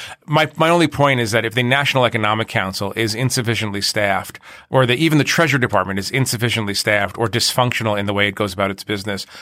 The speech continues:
people probably won't die. But if these guys can't get organize a, a system where, where they can respond to international crises, violent international crises, then we've got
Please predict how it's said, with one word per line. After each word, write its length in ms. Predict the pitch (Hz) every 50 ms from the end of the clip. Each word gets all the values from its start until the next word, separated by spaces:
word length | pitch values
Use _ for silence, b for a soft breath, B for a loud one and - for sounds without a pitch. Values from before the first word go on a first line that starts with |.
| B B -
people 360 | - 165 165 151 139 123 110
probably 720 | - - - - 135 127 123 123 127 117 120 123 120 117
won't 420 | 104 113 113 110 110 107 98 101
die. 460 | 95 110 104 98 98 104 113 135 135 B B B B
But 160 | B 139 135 -
if 160 | 139 123 113
these 220 | 135 160 165 143
guys 300 | - 151 135 127 120 -
can't 560 | - - - - 156 156 151 143 - - 113
get 460 | - 135 135 135 120 104 98 - - _ b b b b b b b b
organize 720 | b - 165 151 151 170 165 143 151 139 120 110 113 110 98
a, 140 | 107 110 110 -
a 80 | 123 117
system 580 | - - 170 160 - - - 120 107 104 101 101 117 123 120
where, 180 | 123 127 120
where 200 | 127 127 123 127
they 120 | 117 120 117
can 240 | - 127 117 110
respond 600 | 101 110 104 - - - 139 131 131 127 127 117
to 340 | - - 113 101 98 98 - _ _ _ -
international 720 | 139 139 - - 120 113 110 113 117 110 - 113 101 95
crises, 720 | - - - 120 127 127 - - 110 98 92 101 101 - B B B B B B B
violent 640 | B 113 110 101 127 127 143 156 143 131 123 107 -
international 500 | 107 107 110 101 104 95 95 - 101 92
crises, 520 | - - 95 92 90 - - 92 92 - B B B B B B -
then 160 | - 147 165
we've 160 | 160 143 117
got 180 | 101 117 98 -